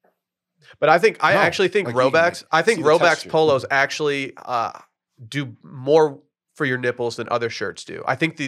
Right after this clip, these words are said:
Speaker 1: the thickness of the shirt is more appropriate for nipples than a lot of other shirts out there.
Speaker 2: If only people could purchase them at checkout with,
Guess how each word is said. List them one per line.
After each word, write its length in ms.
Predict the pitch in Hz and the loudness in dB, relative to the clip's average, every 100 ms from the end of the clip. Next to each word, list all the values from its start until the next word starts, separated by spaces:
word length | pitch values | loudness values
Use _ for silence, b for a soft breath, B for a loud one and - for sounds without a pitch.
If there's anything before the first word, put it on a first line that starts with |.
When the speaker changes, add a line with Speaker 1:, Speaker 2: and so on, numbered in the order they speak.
| 120 | -10
Speaker 1:
the 260 | 120 117 | -8 -8
thickness 420 | 117 - 151 175 196 | -4 -2 0 -2 -4
of 60 | |
the 60 | 190 | -4
shirt 260 | - 196 160 | -2 -2 -2
is 120 | 127 | -4
more 180 | 135 139 | -2 -4
appropriate 500 | - 131 127 131 123 | -2 -4 -2 -8 -8
for 100 | 117 | -8
nipples 360 | 117 117 135 | -8 -8 -8
than 100 | 127 | -6
a 40 | 117 | -4
lot 180 | 113 117 | -2 -2
of 60 | |
other 140 | 110 107 | -4 -6
shirts 260 | - 107 | -8 -8
out 200 | 104 104 | -6 -6
there. 200 | - - - | -10 -14 -14
Speaker 2:
If 160 | 107 | -12
only 200 | 123 127 | -10 -12
people 260 | 120 123 110 | -8 -8 -8
could 160 | 104 - | -12 -8
purchase 380 | 107 104 101 | -8 -8 -12
them 380 | 101 95 92 87 87 | -12 -14 -14 -14 -12
at 120 | 87 | -6
checkout 460 | - 98 98 90 76 | -4 -4 -4 -8 -8
with, 220 | 87 | -16